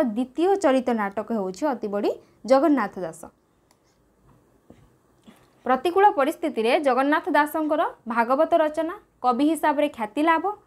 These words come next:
ପଣ୍ଡିତ ମଣ୍ଡଳୀର କ୍ରୋଧରୁ ତାଙ୍କର ଆତ୍ମରକ୍ଷା, ଏହିସବୁ ଘଟଣାଗୁଡ଼ିକ ଏହି ନାଟକଟିରେ ଦେଖିବାକୁ ମିଳିଥାଏ। ଶାରଳା ଦାସ ନାଟକ,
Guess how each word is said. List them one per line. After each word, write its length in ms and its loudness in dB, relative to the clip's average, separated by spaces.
ପଣ୍ଡିତ 320 2
ମଣ୍ଡଳୀର 520 2
କ୍ରୋଧରୁ 400 0
ତାଙ୍କର 340 -2
ଆତ୍ମରକ୍ଷା, 600 -2
ଏହିସବୁ 360 0
ଘଟଣାଗୁଡ଼ିକ 600 -2
ଏହି 120 2
ନାଟକଟିରେ 540 -4
ଦେଖିବାକୁ 420 -2
ମିଳିଥାଏ। 360 -10
ଶାରଳା 320 4
ଦାସ 260 2
ନାଟକ, 380 -2